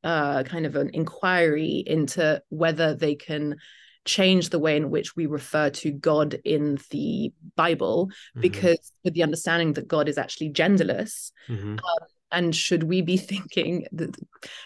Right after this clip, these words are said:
Speaker 1: conservatives are not gonna love this, but, you know, should we be thinking of God as they, you
Speaker 2: Yes.
Speaker 1: know,
Speaker 2: Yeah.
Speaker 1: he,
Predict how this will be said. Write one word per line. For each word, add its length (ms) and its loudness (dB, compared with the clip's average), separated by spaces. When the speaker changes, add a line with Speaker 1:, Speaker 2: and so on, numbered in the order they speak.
Speaker 1:
conservatives 540 2
are 40 4
not 200 4
gonna 120 0
love 240 2
this, 220 -2
but, 140 2
you 40 6
know, 100 4
should 200 -2
we 60 4
be 100 2
thinking 400 -2
of 100 -4
God 180 2
as 120 -2
they, 580 -2
you 60 -4
Speaker 2:
Yes. 120 2
Speaker 1:
know, 40 -4
Speaker 2:
Yeah. 120 -8
Speaker 1:
he, 260 -2